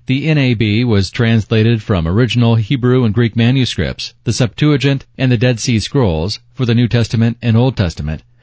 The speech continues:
with some influence from the Vulgate in the Apocrypha. As already stated, there are several versions of the N A B, some using dynamic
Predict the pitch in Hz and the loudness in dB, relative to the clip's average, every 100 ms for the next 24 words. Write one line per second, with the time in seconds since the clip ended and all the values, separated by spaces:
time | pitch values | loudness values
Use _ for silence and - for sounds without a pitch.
0 | - - 131 - 160 147 147 123 107 110 | -20 -4 -2 0 0 0 0 0 2 0
1 | - 117 110 117 143 101 85 82 120 113 | 0 2 2 2 0 0 -2 -4 0 2
2 | 110 98 113 117 107 90 62 - _ _ | 2 2 -2 0 -2 -4 -8 -12 _ _
3 | _ _ _ - _ - 143 165 175 143 | _ _ _ -20 _ -6 -2 0 0 2
4 | 127 104 - 123 92 62 90 - 131 127 | 2 0 0 0 0 -4 -10 -2 2 2
5 | 117 - 139 143 117 120 131 95 85 98 | 2 2 0 2 0 2 0 0 -2 -2
6 | 107 120 113 123 120 113 107 123 90 60 | 0 -2 -2 0 2 2 0 0 -2 -6
7 | 78 - - 120 117 101 101 101 92 92 | -12 -6 -2 2 2 2 0 0 0 0
8 | 110 147 | 0 -2